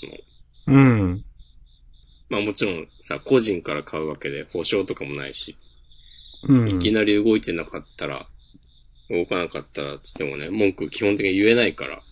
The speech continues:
Speaker 2: 言ってもいいのかもしれないけど。まあいろいろ見て、なんか良さそうな感じのを見つけて、
Speaker 1: うん。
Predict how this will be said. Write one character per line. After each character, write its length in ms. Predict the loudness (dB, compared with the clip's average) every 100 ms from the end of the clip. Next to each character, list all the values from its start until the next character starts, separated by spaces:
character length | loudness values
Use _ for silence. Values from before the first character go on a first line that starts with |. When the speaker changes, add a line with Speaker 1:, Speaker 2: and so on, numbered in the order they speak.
| -10
Speaker 2:
言 120 | -8
っ 20 |
て 140 | -4 -2
も 100 | 0
い 40 |
い 20 |
の 80 | -2
か 80 | -6
も 60 | -12
し 80 |
れ 60 | -10
な 60 | -12
い 60 |
け 80 | -14
ど。 60 | -20 -20 -20 -20 -20 -20 -20 -20 -20 -20 -20 -20 -20 -20 -20 -20 -20 -8
ま 100 | 0
あ 60 | 6
い 80 | 10
ろ 120 | 10
い 60 | 10
ろ 140 | 10
見 180 | 8 10
て、 320 | 12 12 10
な 100 | 6
ん 60 | 4
か 100 | 4
良 220 | 4 4
さ 160 | 2
そ 540 | 2 2 4 4 4 2
う 20 |
な 200 | 2 0 -2 -12 -20 -20 -20 -10
感 380 | 0 4 4 4
じ 160 | 4 4
の 300 | 4 4 2
を 40 |
見 160 | 0 -2
つ 120 | -2
け 120 | -2
て、 400 | 8 10 10 6 -6 -20 -20 -20 -20 -20 -14 0
Speaker 1:
う 80 | 2
ん。 260 | 2 -2